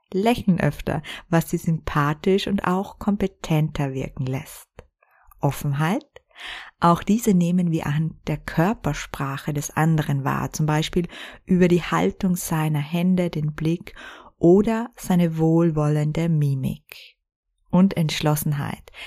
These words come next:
Diese erkennen wir oft indirekt anhand der Bewegungen eines Menschen. All das geschieht so unbewusst, wir nehmen es nicht direkt wahr, sondern nur indirekt über die nonverbale Sprache.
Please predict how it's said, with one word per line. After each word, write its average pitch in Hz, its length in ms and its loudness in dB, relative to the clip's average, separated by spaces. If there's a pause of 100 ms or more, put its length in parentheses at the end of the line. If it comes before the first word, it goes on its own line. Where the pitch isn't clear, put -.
(140)
Diese 240 220 2
erkennen 180 480 0
wir 156 240 -4
oft - 400 -4
indirekt 170 680 2
anhand 151 380 -2
der 151 80 -6
Bewegungen 143 1000 2
eines - 380 -6
Menschen. - 520 -6 (360)
All 233 200 2
das 214 300 0
geschieht 190 500 0 (100)
so - 540 2 (100)
unbewusst, 165 680 4
wir 170 100 0
nehmen 170 260 0
es - 220 -4
nicht 190 500 2
direkt - 520 -4
wahr, 147 300 -2 (300)
sondern 160 480 0 (120)
nur 190 460 6 (380)
indirekt 160 640 2
über 147 180 -2
die 151 220 -6 (240)
nonverbale 151 960 0
Sprache. - 680 -8